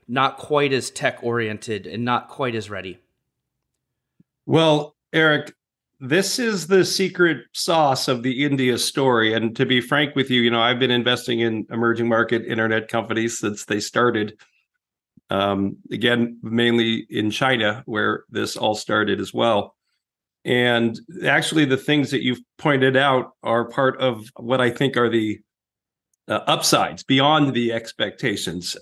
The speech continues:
Speaker 2: Um, the, the credit market, as you mentioned, is, is very, very small.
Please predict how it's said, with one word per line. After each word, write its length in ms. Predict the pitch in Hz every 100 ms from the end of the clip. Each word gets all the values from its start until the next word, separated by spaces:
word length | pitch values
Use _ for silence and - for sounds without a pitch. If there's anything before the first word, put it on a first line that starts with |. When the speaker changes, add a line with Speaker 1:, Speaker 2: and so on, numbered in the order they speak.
| -
Speaker 2:
Um, 260 | 110 113
the, 140 | 123 120 -
the 80 | 131
credit 520 | - 190 190 - - _
market, 560 | 147 143 139 143 139 -
as 320 | 131 123 120
you 480 | 143 147 143 135 - _ _ _ _ _ -
mentioned, 480 | 139 190 - 135 123
is, 280 | 123 - -
is 160 | 131 113
very, 280 | 151 190
very 260 | 143 147 123
small. 480 | - 139 113 82